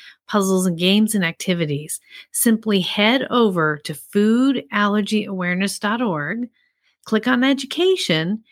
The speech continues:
and then scroll down to the holiday box and click to discover Fact's Halloween resource handout, which is a great tool to share with families, schools, and neighbors.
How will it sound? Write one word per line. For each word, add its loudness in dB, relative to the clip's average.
and 4
then 4
scroll 0
down 2
to 0
the -2
holiday 2
box -2
and 2
click 0
to -2
discover -4
Fact's -4
Halloween 0
resource -4
handout, -4
which -2
is 4
a 2
great 2
tool 0
to -2
share -2
with -8
families, 2
schools, -2
and 0
neighbors. -6